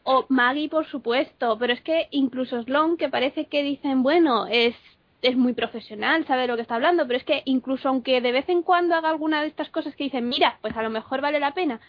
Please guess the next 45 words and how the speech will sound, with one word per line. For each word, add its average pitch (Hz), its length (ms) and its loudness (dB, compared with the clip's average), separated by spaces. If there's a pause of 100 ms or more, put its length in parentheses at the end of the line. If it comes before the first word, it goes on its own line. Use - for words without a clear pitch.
(120)
a 262 100 4
continuación 254 760 -2
termina 247 400 -2
de 269 60 4
hacer 269 220 -2
el, 240 680 -6
el 233 240 -2
monólogo 226 640 2
que 247 120 -6
sea 302 320 2 (280)
y 277 140 2
llega 269 240 4
un 277 100 2
hombre 302 260 2
y 339 60 -4
la 277 100 2
pone 247 160 -2
en 226 60 -8
su 226 80 -14
sitio. 214 300 -10 (260)
O 254 120 4
se 254 120 -4
rebaja 240 400 0
de 262 60 0
alguna 262 260 -2
manera 320 580 -2 (140)
diciendo 262 680 -2
cualquier 240 340 0
chorrada, 285 560 0
o 269 100 0
por 254 120 -2
ejemplo 247 380 -4
el 262 160 -4
de, 214 680 -2
el, - 60 -2
el 247 160 2
que 254 120 2
le 240 100 4
pide 254 320 0
a 247 160 2
Will 254 240 -2
que 302 120 0
le 262 100 0
dé 233 120 0
sabiduría. 220 680 -4